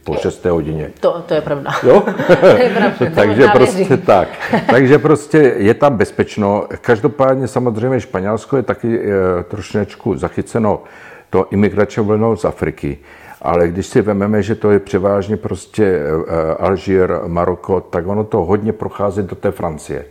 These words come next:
Speaker 2: Mhm.
Speaker 1: Musím říct, teď jsem projížděl prostě Francii a nebyl to zrovna příjemnej, příjemnej pocit na těch benzinových pumpách a tak.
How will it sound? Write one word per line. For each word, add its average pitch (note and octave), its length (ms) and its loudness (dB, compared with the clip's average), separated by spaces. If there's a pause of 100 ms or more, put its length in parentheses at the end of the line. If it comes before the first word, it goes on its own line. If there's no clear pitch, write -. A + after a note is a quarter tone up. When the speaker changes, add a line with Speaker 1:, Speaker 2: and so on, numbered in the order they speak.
(180)
Speaker 2:
Mhm. D3 280 -4
Speaker 1:
Musím G2 260 -4
říct, F#2 220 -4
teď G#2 200 -4
jsem F#2+ 140 -6
projížděl F#2+ 500 -2
prostě F#2+ 360 -8
Francii F2 640 -4
a D#2+ 240 -6
nebyl F2+ 340 -2
to F#2 180 -6
zrovna F2 420 -4
příjemnej, E2+ 600 -4 (540)
příjemnej F2 520 -2
pocit E2+ 380 -6
na E2 100 -2
těch F2 140 -6
benzinových E2 500 -2
pumpách E2 440 -6
a D#2 60 -6
tak. C#2+ 200 -10